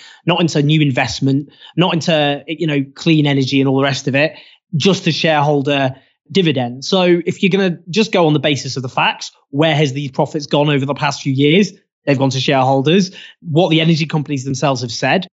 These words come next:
It's the same case. We've, we heard it with corporation tax. The basis of the corporation tax cuts under George Osborne was that you would hand more money to these companies who would then invest it. But all those companies did is stockpile.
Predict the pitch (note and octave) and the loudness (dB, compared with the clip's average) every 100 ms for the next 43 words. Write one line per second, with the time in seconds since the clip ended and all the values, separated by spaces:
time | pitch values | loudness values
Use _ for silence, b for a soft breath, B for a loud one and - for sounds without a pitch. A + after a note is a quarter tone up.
0 | _ A#3 C4 B3+ C#4 C#4 A#3+ G#3 E3+ G3 | _ -4 0 0 2 4 4 4 2 0
1 | F3 - F3 G3+ A3+ G3+ D3+ D#3+ C#3 G3 | -6 -6 2 4 4 2 0 0 2 0
2 | - C#3+ C3 B2 - - D3+ C#3+ C#3+ C#3+ | 0 -2 -2 -4 -6 -2 2 4 2 -4
3 | - E3+ - F3+ F3+ F3 C#3+ C#3 D3 D3 | -10 -12 -2 2 2 2 -2 -2 0 0
4 | C3 D#3+ D#3 D3+ E3 D3 D3 - - D3 | 0 0 2 0 0 0 -2 -4 -2 -2
5 | - - C#3 C#3 C#3+ C3+ B B B - | -2 -2 0 4 2 0 B B B 0
6 | F3 D#3 F#3+ D3+ C3 B2 D3+ F3+ E3 F3 | 2 4 2 2 -2 0 0 0 2 2
7 | D3 C3 E3+ F3 - B B B F#3+ F3+ | 2 0 0 0 -4 B B B 2 4
8 | F3 - G3+ F#3 D3+ D#3+ D#3 E3+ D#3+ C3+ | 4 0 0 2 4 2 4 2 2 0
9 | C#3+ C3+ E3 E3 C#3 B2+ C#3+ C#3 D#3 D3+ | -2 -2 0 0 -2 -4 -4 -2 0 2
10 | D3+ A3 - C3+ B2 F#3 B3+ B3+ B3 - | 0 -2 -4 -10 -8 2 2 4 2 0
11 | A3+ F3 D3+ F3 F3 B2+ - C#3 - C#3+ | -2 0 0 0 0 -4 -2 -2 -2 -4
12 | A#2+ G#2 | -4 -8